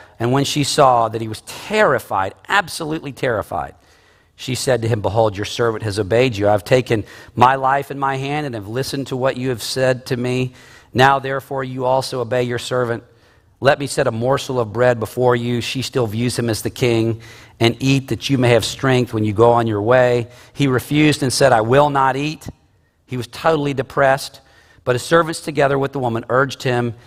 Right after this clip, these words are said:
and he listened to their words. So he rose from the earth and sat on the bed. Now the woman had a fattened calf in the house, and she quickly killed it. She took flour and kneaded it and baked unleavened bread of it,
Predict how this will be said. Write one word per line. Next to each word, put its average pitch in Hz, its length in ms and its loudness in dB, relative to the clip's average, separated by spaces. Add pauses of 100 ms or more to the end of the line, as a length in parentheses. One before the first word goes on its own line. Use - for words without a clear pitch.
(360)
and 110 160 0
he 131 120 4
listened 127 400 2
to 139 100 2
their 135 180 4
words. 92 680 0
So 110 200 0
he 107 160 2
rose 120 420 4
from 131 200 -4
the 120 140 0
earth 101 280 0
and 80 100 -6
sat 104 300 2
on 107 140 2
the 110 80 -2
bed. 92 460 0 (540)
Now 117 160 6
the 117 80 -2
woman 127 240 -2
had 107 120 -4
a 98 40 -8
fattened 123 460 -2
calf 120 340 0
in 127 80 -8
the 123 60 -6
house, 107 340 -2
and 98 100 -10
she - 140 -12
quickly 113 380 -6
killed 101 360 -2
it. 95 140 -6 (460)
She - 160 -8
took 127 200 -4
flour 120 520 2
and 127 200 -8
kneaded 110 300 -8
it 107 260 -6
and 98 160 -10
baked 113 280 -2
unleavened 110 480 -2
bread 110 260 2
of 101 160 0
it, 98 240 -4